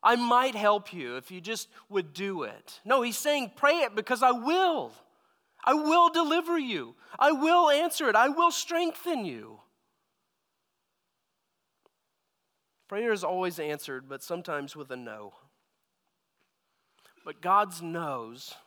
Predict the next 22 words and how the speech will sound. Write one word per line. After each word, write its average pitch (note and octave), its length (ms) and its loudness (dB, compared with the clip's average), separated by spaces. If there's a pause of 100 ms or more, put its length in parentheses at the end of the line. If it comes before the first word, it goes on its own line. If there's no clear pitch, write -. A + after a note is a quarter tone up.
(1040)
not C#3+ 120 -8
his C3 160 -14
nose, A#2+ 600 -6 (280)
but C3 100 -18
his C3 300 -14 (520)
no's C#3 680 -10 (1900)
to E3+ 120 -8
our D#3 140 2
prayers C#3 720 -4
do E3+ 240 -8
not F3+ 460 -2 (580)
equate - 840 -6 (760)
to D#3 200 -10
his D3 220 -10
abandonment. C3+ 840 -10 (920)
He's F3+ 140 -8
not B3+ 160 4
abandoning F3+ 880 0
us B2+ 280 -6
when D#3 140 -6
he D3+ 80 -6
says D#3 480 -6